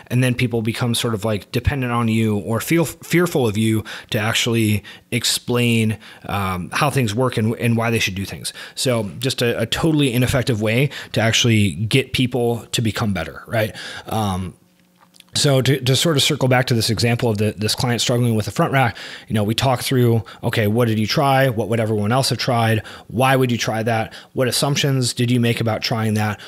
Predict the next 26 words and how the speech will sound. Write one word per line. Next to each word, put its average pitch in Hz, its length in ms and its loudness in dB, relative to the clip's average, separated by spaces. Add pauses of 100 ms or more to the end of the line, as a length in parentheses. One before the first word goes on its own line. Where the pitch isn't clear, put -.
(160)
What 123 280 -2
expectation 127 640 0
do 113 80 0
you 113 80 2
have 113 300 0
about 101 220 -2
how - 200 -2
much 120 240 0
they 120 120 -2
would 113 140 0
potentially 120 440 -2
get - 240 -6
better? 117 400 2 (360)
Um, 104 520 0 (180)
you 123 80 2
know, 110 160 2
did 107 140 -2
the 107 60 -2
client 135 320 0
understand? 110 680 0 (160)
Did 107 100 -4
the 104 80 -2
client 127 380 0
have 117 160 2
any 107 140 2
feedback? 101 560 -2